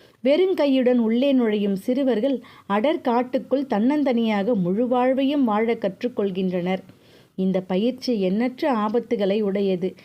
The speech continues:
சிறுவர்கள் சிலர் இதில் இறக்கின்றனர். சிலருக்கு கை கால்கள் சிதைகின்றன.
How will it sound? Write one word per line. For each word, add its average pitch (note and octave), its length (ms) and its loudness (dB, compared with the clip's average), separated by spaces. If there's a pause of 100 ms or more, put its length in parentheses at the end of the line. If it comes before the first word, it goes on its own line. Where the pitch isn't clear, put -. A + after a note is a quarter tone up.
(140)
சிறுவர்கள் E4 640 2
சிலர் A#3 320 0
இதில் A3+ 260 0
இறக்கின்றனர். G3+ 760 -2 (240)
சிலருக்கு G3+ 600 -4
கை G#3 260 0
கால்கள் G#3+ 420 -2
சிதைகின்றன. G3 680 -2